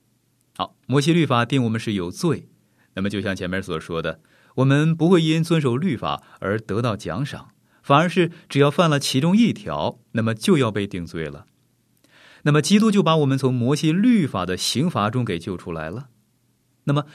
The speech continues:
他是怎么做到的呢？他为我们受了咒诅，基督他就承担了罪的刑罚了。因为经上记着，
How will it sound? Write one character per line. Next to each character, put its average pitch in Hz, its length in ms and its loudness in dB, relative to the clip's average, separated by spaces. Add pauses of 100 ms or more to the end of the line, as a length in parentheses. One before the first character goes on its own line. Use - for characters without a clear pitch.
(160)
他 147 140 4
是 147 140 2
怎 120 160 -2
么 113 100 -2
做 131 240 0
到 113 180 -2
的 92 120 -8
呢？ 87 180 -10 (720)
他 143 160 4
为 143 80 4
我 120 140 2
们 113 120 -2
受 113 200 -6
了 104 100 -4
咒 104 240 -6
诅， - 280 -18 (440)
基 151 180 2
督 147 140 2
他 135 180 2
就 127 160 2
承 131 380 -2
担 180 160 2
了 156 140 0
罪 120 180 -2
的 95 100 -6
刑 90 220 -10
罚 76 240 -8
了。 92 180 -12 (880)
因 104 120 -4
为 107 100 -4
经 110 140 -4
上 104 140 -4
记 101 160 -6
着， 82 200 -6